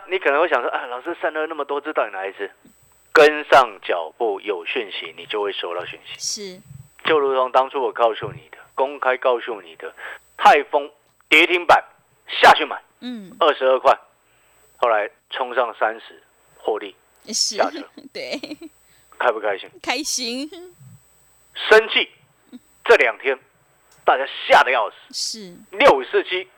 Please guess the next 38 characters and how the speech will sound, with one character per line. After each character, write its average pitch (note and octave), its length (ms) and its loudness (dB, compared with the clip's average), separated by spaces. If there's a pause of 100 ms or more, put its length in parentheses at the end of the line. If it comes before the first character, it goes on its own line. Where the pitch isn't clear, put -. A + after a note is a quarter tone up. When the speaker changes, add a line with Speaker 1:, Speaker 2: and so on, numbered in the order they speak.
Speaker 1:
高 B3 180 10
端 A#3+ 200 6
疫 A3 140 -2
苗 G#2+ 260 -6 (220)
Speaker 2:
对。 C3+ 240 -8 (220)
Speaker 1:
再 C#3 320 6
度 C3 140 -4
的 G2 100 -8
跌 F2 180 -14
停。 - 100 -16 (140)
Speaker 2:
是。 - 380 -8 (160)
Speaker 1:
啊， - 240 -6 (760)
真 F3 100 0
的 D3 160 4
害 D#3+ 120 6
人 C3+ 100 2
家 D3 140 4
买 A2 160 0
高 C3 160 2
端 C3+ 180 2
疫 C3+ 120 -12
苗 G#2 140 -6
买 F#2+ 180 -8
到 B2 120 0
很 G2 180 -8
高 A#2 140 2
的 A2 80 -2
位 A#2 180 -2
置， F#2 160 -16
那 G#2+ 120 -12
真 A2+ 160 -6
的 G#2+ 80 -10
是 - 100 -18
该 F#2+ 220 -6
死 - 240 -20
的。 - 80 -10
Speaker 2:
嗯。 G#3 540 -14 (140)
Speaker 1:
啊， F2+ 240 -2